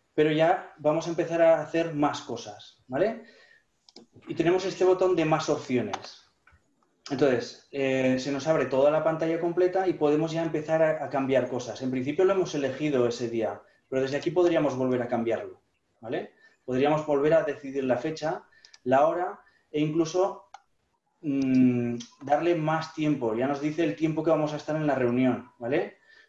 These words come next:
Nos dice, eh, quince, cuarenta y cinco. Esto tiene un fallo. A veces, mm, nos han preguntado que si no se podría, eh,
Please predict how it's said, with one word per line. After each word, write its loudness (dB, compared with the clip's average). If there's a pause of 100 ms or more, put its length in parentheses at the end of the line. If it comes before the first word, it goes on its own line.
(120)
Nos -6
dice, -2 (100)
eh, -4
quince, 0
cuarenta 0
y 0
cinco. 0 (400)
Esto -2
tiene 4
un 0
fallo. 4
A 4
veces, -2
mm, -2
nos 0
han -2
preguntado 0 (720)
que -4
si -8
no -2
se -6
podría, 2 (220)
eh, 2